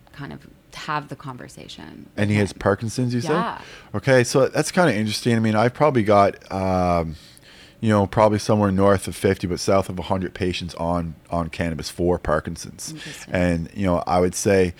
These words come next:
Speaker 2: you know, most of those patients experience at least a thirty up to a fifty percent decrease in their tremors when they, when they use cannabis. It can also help with their gait as well. You know, a lot of patients, like we just talked about,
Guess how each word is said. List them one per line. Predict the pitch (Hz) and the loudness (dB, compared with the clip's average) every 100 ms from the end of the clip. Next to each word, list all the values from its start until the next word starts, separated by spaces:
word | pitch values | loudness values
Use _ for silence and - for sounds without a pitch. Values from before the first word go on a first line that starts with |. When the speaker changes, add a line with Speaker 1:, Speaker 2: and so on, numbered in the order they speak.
| - - | -16 -6
Speaker 2:
you | 98 | -2
know, | 87 | -2
most | 82 92 107 - | 2 2 2 0
of | 120 | 0
those | 98 95 - | 4 2 0
patients | - 90 87 87 - | -2 -2 -2 -6 -10
experience | - - 90 87 - | -12 -6 -4 -4 -6
at | 87 | -4
least | 92 95 - - - - | -2 -2 -6 -12 -20 -14
a | 90 | -14
thirty | - 98 95 98 95 | -2 4 4 4 2
up | 87 - | -2 -2
to | 92 | -6
a | |
fifty | - 98 - | -2 -2 -4
percent | - 90 - 92 87 71 | -6 -8 -4 -2 -4 -6
decrease | 82 87 - 85 80 - | -4 -4 -4 -6 -6 -8
in | 82 | -6
their | 85 | -8
tremors | - 82 82 78 - | -4 -2 -2 -4 -6
when | 90 82 | -6 -4
they, | 80 | -4
when | 80 85 | -4 -6
they | 82 | -4
use | 80 82 | -4 -4
cannabis. | - 90 80 76 73 - - - - | -6 -6 -4 -6 -8 -10 -14 -18 -8
It | 90 - | -6 -4
can | 87 | -2
also | 87 - | -4 -4
help | 87 90 | -4 -4
with | - | -6
their | 78 | -10
gait | 76 90 95 95 | -4 0 0 -2
as | 82 80 | -8 -2
well. | 92 92 92 - - | 2 4 2 -2 -12
You | - | -6
know, | 82 | 0
a | 90 | 4
lot | 90 | 4
of | 90 | 2
patients, | 92 87 - | -2 -2 -4
like | 85 82 | -8 -4
we | 90 | -4
just | 85 | -4
talked | - 87 87 | 0 0 0
about, | 92 82 85 | -2 0 0